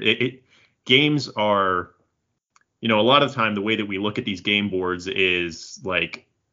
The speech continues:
in pieces, right? Or in parts. You're not, like, playing the whole game at once. The whole game is not just that we set out from Rivendell with this fellowship, right? There's gonna be points that we can pivot in the future.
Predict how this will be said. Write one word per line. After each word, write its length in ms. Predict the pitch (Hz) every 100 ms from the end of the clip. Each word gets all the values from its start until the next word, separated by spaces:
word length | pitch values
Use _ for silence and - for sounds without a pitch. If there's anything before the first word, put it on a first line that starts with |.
| _ _
in 200 | 120 107
pieces, 520 | - 110 98 85 90 95
right? 220 | 95 95
Or 100 | 98
in 120 | 92
parts. 440 | - 98 92 -
You're 120 | 101 101
not, 240 | 101 104
like, 320 | 98 90 -
playing 280 | 120 107 101
the 60 | 98
whole 220 | 107 104
game 260 | 98 95
at 80 | 90
once. 240 | 95 92 98
The 80 |
whole 160 | 104 135
game 280 | 123 113 104
is 120 | 92
not 240 | 101 101
just 280 | 104 95 -
that 100 | 98
we 80 | 95
set 180 | - 101
out 140 | 98
from 140 | - 98
Rivendell 400 | 95 95 90 90
with 100 | 90
this 160 | 95
fellowship, 540 | - 92 90 - - - _ _ _ _ _
right? 180 | 104 101
There's 160 | 110 104
gonna 160 | 131
be 140 | 110 95
points 300 | - 131 120
that 60 |
we 80 | 104
can 140 | 101 92
pivot 300 | 127 113 98
in 100 | 90
the 60 |
future. 560 | - 104 101 - -